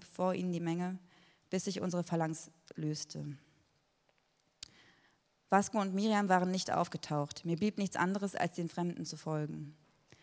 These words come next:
Geschlossen gingen wir die asphaltierte Straße hinunter, bis unser Weg die Bahnlinie kreuzte. Die anderen gingen weiter in Richtung der Wüste. Ich lief allein zum Bahnhof, dort setzte ich mich ans Gleis. Durch das Flirren der Straße hindurch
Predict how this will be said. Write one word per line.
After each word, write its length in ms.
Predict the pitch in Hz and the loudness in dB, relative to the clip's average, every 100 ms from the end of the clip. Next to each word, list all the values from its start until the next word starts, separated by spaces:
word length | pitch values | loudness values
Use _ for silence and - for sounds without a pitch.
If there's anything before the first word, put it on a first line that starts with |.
| - - - | -20 -20 -6
Geschlossen 420 | 180 202 202 214 | 2 6 6 4
gingen 200 | 196 196 | 2 2
wir 80 | 185 | 4
die 100 | 170 | 2
asphaltierte 480 | 180 190 190 208 190 | 2 2 0 0 -2
Straße 360 | - 190 208 | 0 0 0
hinunter, 520 | 226 214 214 214 208 208 | 0 0 -2 -2 -4 -4
bis 180 | 196 190 | -4 -2
unser 260 | 190 180 165 | 0 0 2
Weg 220 | 185 - | 0 -2
die 100 | 175 | 0
Bahnlinie 500 | 165 170 180 165 156 | 4 6 4 0 -2
kreuzte. 580 | - 151 151 - 156 160 - - - - | 0 -2 -2 -4 -6 -8 -14 -20 -20 -4
Die 100 | - | 2
anderen 420 | - 202 202 196 185 | 4 4 2 0 0
gingen 260 | 185 180 | 0 4
weiter 280 | 165 170 185 | 4 4 2
in 80 | 170 | 0
Richtung 300 | 175 175 175 | -2 -2 -2
der 140 | 160 | 0
Wüste. 420 | 160 165 - 160 156 147 - - - - - - - - | 0 -2 -4 -8 -10 -12 -18 -20 -20 -20 -20 -20 -20 -16
Ich 120 | - 202 | -4 0
lief 140 | 220 | 4
allein 340 | 190 190 214 | 8 8 8
zum 160 | 226 208 | 4 2
Bahnhof, 580 | 190 190 190 190 - - - | 4 4 2 0 -4 -10 0
dort 180 | 185 | 2
setzte 280 | 190 185 - | 4 0 0
ich 140 | - 190 | -4 -4
mich 160 | 185 | -4
ans 180 | 185 - | -4 -2
Gleis. 560 | 170 160 147 - - - _ _ _ _ _ | 0 0 0 -4 -8 -12 _ _ _ _ _
Durch 140 | 180 | -4
das 200 | 196 180 | -2 -2
Flirren 300 | - 220 226 | 0 2 4
der 80 | 202 | 2
Straße 400 | 190 185 190 185 | 2 4 4 4
hindurch 560 | 175 170 175 175 170 | -2 -2 -2 -2 -4